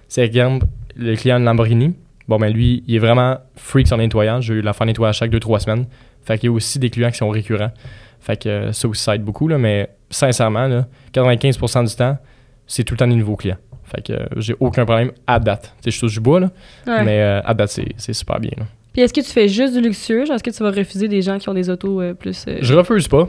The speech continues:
Speaker 2: Non.
Speaker 1: C'est, euh, là, je suis rendu que j'ai un, un équipe de nettoyage. Fait que souvent, les, les véhicules qui sont plus normales, puis souvent aussi, c'est que les, les gens sont pas prêts à payer le prix que moi, je charge, exemple, pour les véhicules de luxe, puis il y a aucun problème, on va faire quand même le travail.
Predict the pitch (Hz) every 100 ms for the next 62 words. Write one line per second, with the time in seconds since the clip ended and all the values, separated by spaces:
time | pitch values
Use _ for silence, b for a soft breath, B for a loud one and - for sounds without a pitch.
0 | - 220 202 131 123 117 135 - 127 117
1 | 131 131 120 113 107 107 107 104 127 117
2 | 110 110 104 139 143 - 110 - 113 120
3 | 135 107 104 107 107 123 123 - 107 -
4 | 120 117 104 110 120 135 - 117 107 101
5 | - 113 123 117 - 127 - 113 113 107
6 | 107 110 120 - 104 120 - 113 120 117
7 | 107 107 117 135 B B B B 113 -
8 | 131 117 120 117 - 120 117 107 117 -
9 | 113 110 117 113 107 151 - 110 113 -
10 | 147 131 120 123 113 120 120 101 101 110
11 | 120 117 117 113 107 107 135